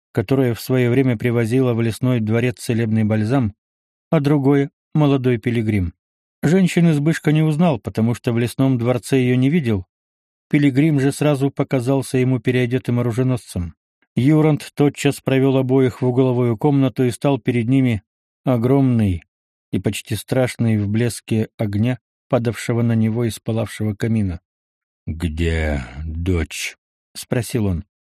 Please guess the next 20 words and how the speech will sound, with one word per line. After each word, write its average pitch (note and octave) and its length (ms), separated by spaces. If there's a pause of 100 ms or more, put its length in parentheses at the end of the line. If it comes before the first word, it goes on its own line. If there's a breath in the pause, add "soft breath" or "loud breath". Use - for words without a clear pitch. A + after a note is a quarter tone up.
(200)
Но B2+ 140
они C3+ 200
испугались, B2+ 640 (180)
очутившись A#2 680
лицом B2 440
к - 100
лицу B2+ 340
с A#2+ 80
грозным B2+ 520
воином. G#2 440 (540)
Пилигрим, D3 600 (140)
хоть - 240
лицо C3 360
у C3 80
него B2+ 220
было B2+ 200
дерзкое, B2+ 540 (180)
трясся D#3+ 500
как - 240
лист, E3+ 380